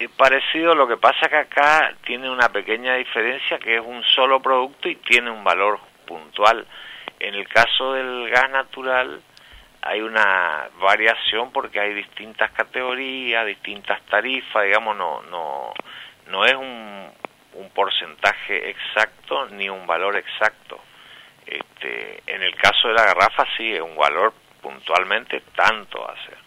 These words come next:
Y, pero calculamos, estimamos que entre el veinticinco y treinta por ciento, esa es la estimación.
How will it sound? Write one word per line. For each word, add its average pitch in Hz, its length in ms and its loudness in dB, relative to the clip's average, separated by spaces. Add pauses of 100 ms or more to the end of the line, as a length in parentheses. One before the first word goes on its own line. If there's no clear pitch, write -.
(500)
Y, - 80 -12
pero 95 280 -2
calculamos, 110 640 4
estimamos 110 640 0
que 69 600 -4
entre - 240 -8
el 78 80 -4
veinticinco 78 640 -8
y 82 60 -12
treinta 82 400 -6
por - 240 -14
ciento, 127 420 -12
esa - 240 -4
es 135 60 2
la 139 60 4
estimación. 107 760 -6